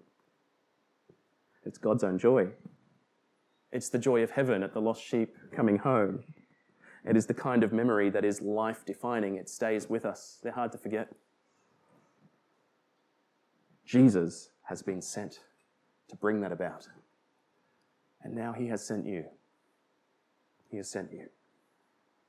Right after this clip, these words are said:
Which brings us to our last question. What does mission mean for me? Now, if you, if you were like me,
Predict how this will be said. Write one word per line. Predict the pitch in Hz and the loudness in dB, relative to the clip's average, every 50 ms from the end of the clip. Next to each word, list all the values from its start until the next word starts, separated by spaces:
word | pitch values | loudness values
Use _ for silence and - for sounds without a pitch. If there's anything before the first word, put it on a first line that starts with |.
| _ _ _ _ _ _ _ - - | _ _ _ _ _ _ _ -8 -4
Which | 147 143 - | -4 0 4
brings | - 143 131 120 | 8 8 10 10
us | 120 110 - | 8 6 4
to | - 113 | 2 2
our | 98 92 | 2 2
last | 92 85 - - | 2 0 -2 -4
question. | - 80 - - - - - - 117 _ _ _ _ _ _ _ _ _ _ _ _ _ _ _ _ _ _ _ _ _ _ 523 523 _ _ _ _ _ _ _ _ _ _ _ _ _ _ _ _ - | -10 -16 -16 -16 -20 -20 -20 -20 -20 _ _ _ _ _ _ _ _ _ _ _ _ _ _ _ _ _ _ _ _ _ _ _ _ _ _ _ _ _ _ _ _ _ _ _ _ _ _ _ _ -2
What | - 110 | -2 -2
does | - 107 95 107 | 0 0 0 2
mission | 113 127 - - 90 90 90 92 | 2 2 2 0 -2 0 0 0
mean | 98 95 92 90 90 87 - _ _ _ _ _ _ _ _ _ _ _ _ _ _ _ - - _ | 0 0 0 -2 -4 -8 -12 _ _ _ _ _ _ _ _ _ _ _ _ _ _ _ -20 -20 _
for | _ - 98 | _ -4 0
me? | 98 98 85 76 - - - _ _ _ _ _ _ _ _ _ - - - _ _ _ _ _ _ _ _ _ _ _ _ _ _ _ _ _ _ _ _ _ _ _ _ _ _ _ _ - - | 0 0 0 -2 -6 -14 -20 _ _ _ _ _ _ _ _ _ -20 -20 -20 _ _ _ _ _ _ _ _ _ _ _ _ _ _ _ _ _ _ _ _ _ _ _ _ _ _ _ _ -12 -4
Now, | 127 135 | 0 2
if | 139 156 170 147 | 2 4 4 4
you, | 143 160 196 202 208 | 8 10 12 12 12
if | - 175 - | 10 8 8
you | 160 202 220 | 10 12 12
were | 214 | 12
like | 190 190 185 175 - | 12 12 10 8 8
me, | 151 160 139 117 107 120 165 180 151 | 8 10 10 12 12 12 12 10 10